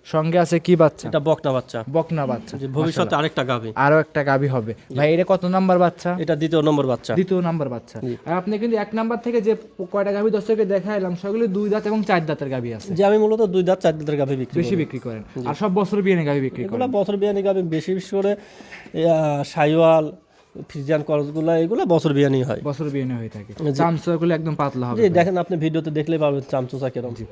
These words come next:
Speaker 1: আর একটা জিনিস লক্ষ্য করলাম ভাই, আপনার ভিডিও তো অনেকদিন যাবতই করতেছি, সবসময় ক্রেতা ভাইরা কিন্তু আপনার খামারে all time থাকে। আজকে
Speaker 2: থাকে
Speaker 1: তো
Speaker 2: ভাই।
Speaker 1: অনেক ক্রেতা ভাইরা আসছিল কিন্তু।
Speaker 2: জি, জি, আসছে।
Speaker 1: মাশাআল্লাহ। দুধের গ্যারান্টি কেমন থাকবে এটায়?
Speaker 2: ভাই, এটা দুধের গ্যারান্টি চোদ্দ।
Speaker 1: চোদ্দ লিটার দুধ?
Speaker 2: সক-, হ্যাঁ,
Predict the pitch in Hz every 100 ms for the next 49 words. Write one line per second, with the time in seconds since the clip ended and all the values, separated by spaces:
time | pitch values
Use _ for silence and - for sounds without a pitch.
0 | - 156 170 208 190 208 226 226 220 214
1 | 208 185 208 185 202 220 214 202 190 202
2 | 202 214 233 226 220 220 180 233 - 269
3 | 254 226 214 220 220 220 208 190 185 170
4 | 170 170 147 143 139 120 104 90 - -
5 | _ - 214 208 202 190 185 180 170 160
6 | 160 143 127 - 120 110 104 90 110 147
7 | 143 127 110 - 95 104 98 101 110 -
8 | 135 160 170 160 156 151 147 139 135 117
9 | 113 98 92 117 160 147 143 143 147 160
10 | 143 143 143 147 143 151 120 113 107 -
11 | - 190 156 165 156 139 123 180 139 147
12 | 143 151 131